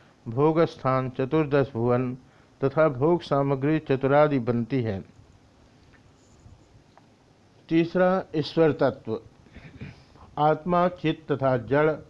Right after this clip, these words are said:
अचित ईश्वराश्रित है। चित्त और अचित इनकी देह है। इनको छोड़कर पृथक स्वरूप में चित्त और अचित नहीं रह सकते। अनंत ज्ञानवान, आनंद का एकमात्र स्वरूप, ज्ञान शक्ति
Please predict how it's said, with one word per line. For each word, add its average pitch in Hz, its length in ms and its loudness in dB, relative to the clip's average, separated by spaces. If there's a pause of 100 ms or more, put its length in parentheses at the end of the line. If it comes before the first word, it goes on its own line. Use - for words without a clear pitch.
(420)
अचित 165 440 -4 (140)
ईश्वराश्रित 147 800 -2
है। 101 240 -12 (640)
चित्त 175 340 -4
और 147 260 0
अचित 165 540 -4
इनकी 135 300 -4
देह 127 320 0
है। 104 280 -10 (640)
इनको 160 320 -2
छोड़कर 165 520 0
पृथक 156 440 -4
स्वरूप 147 420 -4
में 147 160 -4 (140)
चित्त 165 340 -6
और 123 220 -4
अचित 147 360 -8
नहीं 113 240 -6
रह 131 140 0
सकते। 98 460 -12 (580)
अनंत 165 460 -2
ज्ञानवान, 139 800 -2 (260)
आनंद 147 440 -2
का 135 340 -2
एकमात्र 131 680 -2
स्वरूप, 131 440 -4 (560)
ज्ञान 147 360 -2
शक्ति 113 540 -6